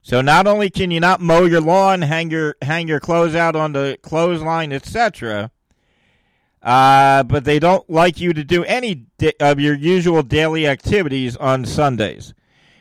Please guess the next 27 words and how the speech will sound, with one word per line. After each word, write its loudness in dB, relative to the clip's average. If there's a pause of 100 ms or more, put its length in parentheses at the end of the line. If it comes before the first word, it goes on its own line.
(120)
The 2
Swiss 0
people, -2 (260)
uh, 4
very 2
heavily 0
believe -2
that -2
Sundays -2
are 0
a 0
day -2
of -2
rest. -10 (840)
Bulgaria 2
is 0
the -2
oldest 2
name -2
in -2
all 4
of 0
Europe. 2
So -2
basically, -2 (760)
Bulgaria, 0 (1500)
uh, 4